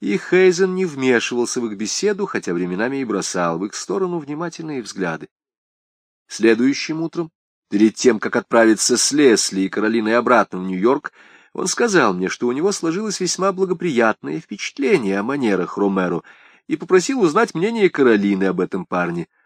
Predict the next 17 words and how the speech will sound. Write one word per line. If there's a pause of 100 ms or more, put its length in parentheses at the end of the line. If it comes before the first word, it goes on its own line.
(280)
Однако
до
их
отъезда
мне
так
и
не
представился
случай
поговорить
с
ней, (560)
и
я
поручил
Лесли